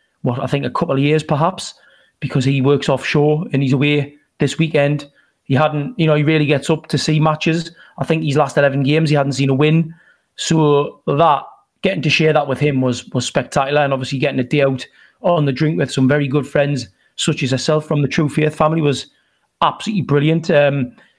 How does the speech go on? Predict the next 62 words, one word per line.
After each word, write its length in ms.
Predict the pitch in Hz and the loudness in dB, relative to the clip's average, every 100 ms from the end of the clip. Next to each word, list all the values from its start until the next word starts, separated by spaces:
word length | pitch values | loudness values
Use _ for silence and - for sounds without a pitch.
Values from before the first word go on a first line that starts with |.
| _ _ _ _ - | _ _ _ _ -2
I'm 100 | 151 | 0
exhausted. 720 | 147 165 170 - 180 175 - _ _ _ _ _ | 2 2 2 2 0 -2 -14 _ _ _ _ _
I 60 | 147 | -2
had 100 | 156 | 0
a 20 | |
lot 120 | 175 | 0
of 40 | 175 | 0
drink 220 | 160 160 | -2 0
yesterday. 440 | 147 - 143 147 | -2 0 0 0
I 80 | 123 | -2
didn't 200 | - 165 | -2 0
sleep 220 | - 190 | 0 0
very 160 | 165 156 | 2 2
much. 380 | 151 151 - - _ _ _ - | 0 0 -6 -8 _ _ _ -4
I've 80 | 135 | 0
had 160 | 147 | 0
a 40 | 143 | 0
train 280 | 170 165 | 0 2
journey 200 | 151 160 | 2 0
down. 220 | 151 151 143 | 2 2 2
I 40 | |
had 60 | 147 | 0
to 60 | |
work 220 | 147 156 | 2 2
on 100 | 156 | 2
the 60 | 151 | 0
train. 280 | - 139 143 | 0 -2 0
I'm 120 | 139 | -2
here 180 | 139 156 | 0 2
now 200 | 151 151 | 2 2
in 80 | 160 | 2
my 60 | |
living 220 | 147 147 143 | 2 2 2
room 200 | 147 151 | 0 2
at 300 | 143 135 - - | 0 -2 -8 -8
just 240 | - 147 - | -4 -2 0
after 280 | 139 - 135 | 0 0 0
what, 420 | 135 139 185 147 | 0 0 -4 -2
sorry, 280 | 151 143 127 | -2 -2 -6
quarter 260 | - 175 165 | -2 0 2
to 80 | 147 | 0
eight. 160 | 143 - - | -2 -8 -8
I'm 160 | 147 - _ | -6 -8 _
absolutely 380 | 202 - - 208 | -4 -4 -6 -4
exhausted, 440 | 160 156 147 - 135 | -2 0 -2 -2 -4
but 80 | |
at 60 | 147 | -4
the 80 | 147 | -4
same 260 | 147 139 | -4 -2
time, 340 | 131 139 131 - _ _ - | 0 0 -2 -6 _ _ -6
my 200 | 143 139 | -2 0
God, 180 | 131 131 | 0 -2
I 40 | |
feel 180 | 120 131 | -2 -2
happy. 300 | 113 131 120 - _ - | -2 -4 -8 -12 _ -6
What 220 | 156 151 | -2 0
a 20 | |
lovely 320 | 135 151 139 151 | 0 0 -2 -2
time 220 | 139 143 | -2 -2
to 60 | |
be 100 | 131 | 0
alive. 340 | 147 131 127 | 0 0 -2